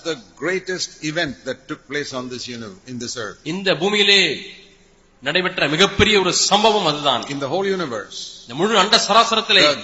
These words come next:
Speaker 1: greatest event that took place was not even the death of Christ, but the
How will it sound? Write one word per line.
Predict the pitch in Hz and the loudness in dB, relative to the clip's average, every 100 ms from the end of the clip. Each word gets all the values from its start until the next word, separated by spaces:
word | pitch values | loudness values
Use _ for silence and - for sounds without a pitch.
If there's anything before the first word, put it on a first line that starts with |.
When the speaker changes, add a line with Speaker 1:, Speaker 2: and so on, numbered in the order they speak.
| - | -8
Speaker 1:
greatest | 143 180 185 185 - - 160 | -4 -2 -2 -4 -6 -8 -8
event | 156 180 160 | -4 -4 -4
that | 156 151 - | -4 -6 -8
took | 165 - - | -12 -12 -8
place | 156 127 - | -6 -6 -8
was | 135 127 | -10 -8
not | 151 170 | -4 -2
even | 165 160 | -2 -2
the | 131 | -2
death | 156 165 | -2 -4
of | 135 - | -8 -6
Christ, | 123 127 123 | -2 -2 -4
but | 135 | -6
the | 135 | -4